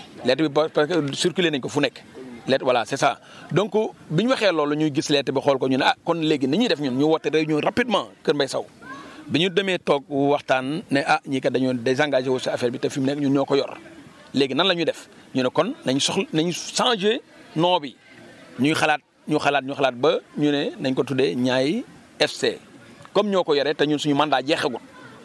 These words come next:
Kon ñun ñoo, ñun ñoo priorité pour ñu def loolu. C D boobu. Ñu woote C D bi, ñu daje fa. C D bi yëpp la ñu woote, woo-, woon. Peut-être am na ñu ñëw, am na ñu ñëwut.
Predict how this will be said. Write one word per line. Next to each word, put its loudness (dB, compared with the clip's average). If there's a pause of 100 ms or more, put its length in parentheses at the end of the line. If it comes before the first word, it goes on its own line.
(200)
Kon 2
ñun 2
ñoo, 2 (120)
ñun 0
ñoo 2
priorité 0
pour 0 (300)
ñu 2
def 0
loolu. 0 (340)
C 2
D 2
boobu. 0 (280)
Ñu 2
woote 0
C 2
D 2
bi, -4
ñu 0
daje 2
fa. -12
C 2
D 0
bi 0
yëpp 0
la -2
ñu 2
woote, 2
woo-, 0
woon. 2
Peut-être -2
am 0
na 2
ñu 2
ñëw, 2
am -2
na 2
ñu 2
ñëwut. 2